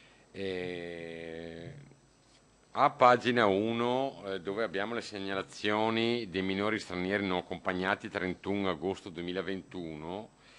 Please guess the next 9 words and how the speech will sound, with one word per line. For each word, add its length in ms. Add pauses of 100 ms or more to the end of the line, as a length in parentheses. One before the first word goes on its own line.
(680)
abbiamo 480
la 720
suddivisione 1300
dei 280
minori 480
per 200
fasce 440
di 100
età 360